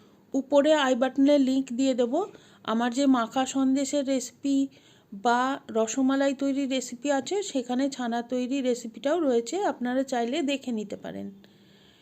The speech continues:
ছানাটা খুব ভালো করে জল ঝরিয়ে নিয়েছিলাম, আর এখন হাতের তালুর সাহায্যে প্রেস করে করে খুব ভালো করে মেখে নিচ্ছি। এমনভাবেই মাখতে হবে যাতে ছানার কোনো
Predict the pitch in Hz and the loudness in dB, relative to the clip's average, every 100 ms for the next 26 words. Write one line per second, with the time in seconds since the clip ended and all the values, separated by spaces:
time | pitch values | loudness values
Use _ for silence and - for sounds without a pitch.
0 | _ _ - - 285 302 339 339 339 277 | _ _ -10 -2 0 2 0 2 0 2
1 | 277 294 320 285 269 254 254 269 302 311 | 2 2 0 2 2 4 2 0 0 0
2 | 311 294 294 262 302 349 285 247 233 226 | 2 0 -2 0 0 0 0 2 0 0
3 | - 294 359 359 - _ _ - 220 269 | -2 -2 -2 -8 -20 _ _ -6 -4 -2
4 | 277 - _ 262 240 240 - 277 277 240 | -2 -6 _ -2 0 -2 -2 -2 -2 0
5 | 311 349 - 262 247 - 269 269 269 254 | -4 -4 0 0 0 -2 -2 -2 -2 -2
6 | 339 453 - _ _ _ _ _ _ _ | 0 -2 -10 _ _ _ _ _ _ _
7 | _ _ - 330 262 240 240 254 294 381 | _ _ -4 -2 0 0 0 2 0 2
8 | 269 - 220 208 202 - 202 202 _ _ | 0 0 -6 -6 -10 -10 -10 -12 _ _
9 | _ _ _ 226 247 277 285 302 339 277 | _ _ _ 0 2 4 4 2 2 0
10 | 254 - 285 294 370 294 269 302 - 247 | 0 0 2 2 2 0 0 -6 -4 -4
11 | 233 247 247 269 | -2 -2 0 2